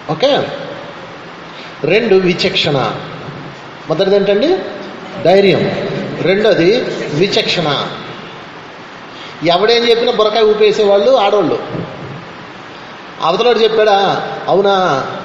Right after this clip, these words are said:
చూద్దాం దాని సంగతి" అని తన విచక్షణ ఉపయోగించిన వాళ్ళు మహిళలు. ఎంత తేడా ఉందో మహిళకి, ఆడవాళ్ళకి.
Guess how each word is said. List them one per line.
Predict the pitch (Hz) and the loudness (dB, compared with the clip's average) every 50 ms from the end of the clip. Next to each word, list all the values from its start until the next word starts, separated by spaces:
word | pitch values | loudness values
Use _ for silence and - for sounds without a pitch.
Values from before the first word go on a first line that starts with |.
| - - - - - - - - - - 202 | -12 -14 -14 -16 -16 -16 -16 -10 -4 0 0
చూద్దాం | 214 180 196 185 165 | 0 2 0 0 2
దాని | 165 165 160 | 2 0 0
సంగతి" | - 165 156 156 170 170 139 120 - - | -2 -4 -2 -2 0 0 0 -2 -2 -2
అని | 190 208 226 | 0 0 0
తన | 208 220 208 196 | 2 2 2 2
విచక్షణ | 180 180 202 - 247 - - 240 233 | 2 2 2 2 0 0 2 2 2
ఉపయోగించిన | 214 - 214 196 202 196 190 - 190 185 | 2 4 4 4 4 4 4 4 2 4
వాళ్ళు | 180 196 247 285 | 4 4 2 2
మహిళలు. | 254 185 143 127 151 135 113 104 - - - - - - - - - - - - - - - - | 2 2 2 2 2 0 0 -2 -2 -6 -8 -12 -14 -14 -14 -16 -16 -14 -14 -14 -14 -14 -10 -6
ఎంత | 147 156 165 180 | -6 -2 -2 0
తేడా | 165 170 165 180 202 | 0 2 2 2 2
ఉందో | 190 180 185 180 | 2 2 0 0
మహిళకి, | 160 151 160 170 170 160 180 | 0 0 0 0 0 0 0
ఆడవాళ్ళకి. | 156 156 151 151 147 143 - 113 | 0 2 2 0 0 -2 -4 -6